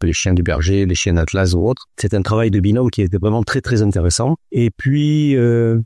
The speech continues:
euh, on a eu un noyau dur qui était, euh, peu bien, beaucoup en façonné le, le club. Et de fil en aiguille, euh, alors, à savoir quand même une chose, c'est que on a eu beaucoup de chance. Euh, le maire de, de la ville de Saint-Pierre nous a offert un lieu, euh,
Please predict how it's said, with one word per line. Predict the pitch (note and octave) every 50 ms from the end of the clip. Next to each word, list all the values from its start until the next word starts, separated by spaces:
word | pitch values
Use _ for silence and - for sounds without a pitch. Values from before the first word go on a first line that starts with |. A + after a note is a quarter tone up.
| - -
euh, | G#2+ G#2+ G#2+ G#2+ G#2+ G#2 G#2 G#2 G2+
on | G#2 G#2 A2 A#2
a | A#2+ A#2 A#2+
eu | B2 B2 B2 B2+ C3
un | A#2+
noyau | A#2 A#2+ B2 B2 B2 B2+ B2
dur | G#2+ A#2+ B2+ C3 C3 C3 G#2+ A2 G2
qui | - -
était, | G2+ - - A#2 A2+ A2+ A2+ G#2+
euh, | G2 F#2+ F#2+ F#2+ -
peu | - A2+
bien, | G2+ G2+ F2+ F2+ F#2 G2+ G#2+
beaucoup | A2+ G#2+ A2 F#2+
en | F#2 G2 F#2 F#2 F#2
façonné | - - G#2 F2+ F#2+ F#2+ G#2 A2 G#2+
le, | G2+ F2+ F2+ F2 E2+ F2 F2+ F#2 - G2+ F#2+ F#2 - -
le | - F#2
club. | F2 - G2+ G#2+ C#3 D#3+ E3 - -
Et | C3 A#2+ A2
de | A#2 B2
fil | G#2+ - - B2+ B2
en | B2 B2 B2 A#2+
aiguille, | G#2 G#2 A2+ A#2+ C#3 D#3 D3+ C3 A2+
euh, | G#2+ -
alors, | - A2 G#2 F#2 - -
à | G2+
savoir | - - A#2+ A#2+ A2+ -
quand | - A#2
même | A2+ A2+ A2+
une | G#2+
chose, | F#2+ - C3 D3+ D3+ C#3 C#3 C#3+ C3 -
c'est | - A2+ G#2
que | - - B2 A#2+ B2 C3 C3 C3+ C#3+
on | C#3+ A#2 A2
a | A2 G#2+
eu | A2+ A#2+
beaucoup | A#2+ A2+ G#2+ A#2+ C3+ B2 - - C3 A#2+
de | G#2+ A2
chance. | G2 - - A2+ B2 C3 - - -
Euh, | G#2+ G2 G2 G2 F#2 F#2+ F#2+ F#2 - _ -
le | F2+ F2+ G2 G2
maire | F#2+ G#2 A2 A2+ A#2 A#2 G2 E2+ F2+ F2
de, | D#2+ F2 E2+ E2+ - - _ -
de | D#2+
la | D#2+ F2
ville | E2+ A2 B2 A#2
de | A2
Saint-Pierre | G2 - - F2 F2 - G#2 G2+ G#2+ A#2 A2+ _ _ -
nous | G#2 F#2+ F#2
a | F#2+
offert | G2 F#2+ - - A2+ A2 F#2
un | G2 F#2+
lieu, | G2 G2+ G#2 A2+ A#2
euh, | A2+ G#2+ G2 F2+ F2 F2+ E2+ E2 E2+